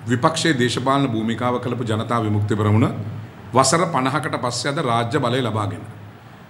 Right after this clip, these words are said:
වසර පනහෙම ඔවුන් කළේ එවකට පැවති රජයන් කළ ඉතාම හොඳ වැඩ පවා විවේචනය කිරීම පමණයි. අපිට මතකයි අවුරුදු තිහක යුද්ධය අවසන් කරන්න කටයුතු කරන වෙලාවේ ඒ ආණ්ඩුවට විරුද්ධව දෝෂාභියෝග ගෙනලා යුද්ධය අවසන් කරන්න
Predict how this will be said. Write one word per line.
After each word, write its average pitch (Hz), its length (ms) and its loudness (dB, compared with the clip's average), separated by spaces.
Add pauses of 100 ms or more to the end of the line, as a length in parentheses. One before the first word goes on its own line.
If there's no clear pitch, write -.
(160)
වසර 139 380 6
පනහෙම 156 400 0
ඔවුන් 156 200 2
කළේ 160 300 0
එවකට 143 340 -2
පැවති 135 240 -2
රජයන් 131 440 0
කළ 156 160 -2
ඉතාම 156 440 2
හොඳ 143 120 0
වැඩ 143 200 2
පවා 139 260 0
විවේචනය 123 420 0
කිරීම 120 240 -2
පමණයි. 101 300 -4 (440)
අපිට 120 220 2
මතකයි 143 340 2
අවුරුදු 135 300 -2
තිහක 143 240 -4
යුද්ධය 127 280 -2
අවසන් 131 320 -2
කරන්න 127 300 -4
කටයුතු 120 300 -2
කරන 123 200 -2
වෙලාවේ 127 380 2 (480)
ඒ 175 140 6
ආණ්ඩුවට 196 420 6
විරුද්ධව 202 260 2
දෝෂාභියෝග 165 600 0
ගෙනලා 143 280 0
යුද්ධය 139 280 0
අවසන් 143 340 0
කරන්න 151 260 -4